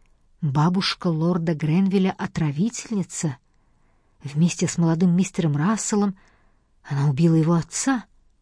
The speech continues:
Какая удивительная, жуткая история. А какая сплетня из неё может получиться? Вот что скажут или подумают все эти почтенные дамы, соседки Эмили.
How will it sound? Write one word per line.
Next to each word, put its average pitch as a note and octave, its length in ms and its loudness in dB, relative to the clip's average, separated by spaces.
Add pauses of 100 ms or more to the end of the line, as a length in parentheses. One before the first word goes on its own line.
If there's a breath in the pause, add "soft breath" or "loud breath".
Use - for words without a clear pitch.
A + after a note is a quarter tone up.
(760)
Какая E3 320 0
удивительная, F3 1000 0
жуткая A#3+ 400 -2
история. D3 680 0 (920)
А D4+ 120 0
какая C4+ 360 2
сплетня A#3 760 0
из C#3 80 -2
неё D#3+ 180 4
может D#3+ 300 2
получиться? F3 840 0 (640)
Вот G3 300 6
что - 200 0
скажут B3+ 540 0
или G3 120 4
подумают G3 520 0
все A3 220 0
эти G3+ 240 0 (240 loud breath)
почтенные G3 720 2
дамы, D3+ 540 0 (240 soft breath)
соседки - 560 -2
Эмили. C#3+ 560 2